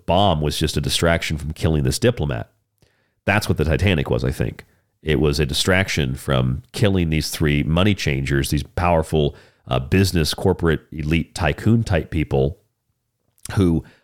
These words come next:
opposed none other than J P Morgan, and it was J P Morgan's private estate, Jekyll Island, where the Federal Reserve Act was crafted by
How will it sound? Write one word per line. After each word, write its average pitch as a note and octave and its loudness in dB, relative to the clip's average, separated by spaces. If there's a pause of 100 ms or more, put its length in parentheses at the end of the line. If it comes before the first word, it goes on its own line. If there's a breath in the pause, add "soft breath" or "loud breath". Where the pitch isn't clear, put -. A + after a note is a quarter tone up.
opposed B2 2 (420)
none A#2 2
other E3 6
than G#2+ 4 (480)
J E2 2
P F#2 0
Morgan, F2 2 (300)
and D#2+ 0
it D2+ 2
was D2+ 0
J F2 2
P F2+ 0
Morgan's F#2 2
private F#2 2
estate, G2 2 (340)
Jekyll F2 0
Island, G2 2 (220 soft breath)
where A2+ 0
the G#2+ 0
Federal F#2+ 4
Reserve F2 2
Act D#2+ 0
was E2+ 0
crafted D#2 0
by D2+ 0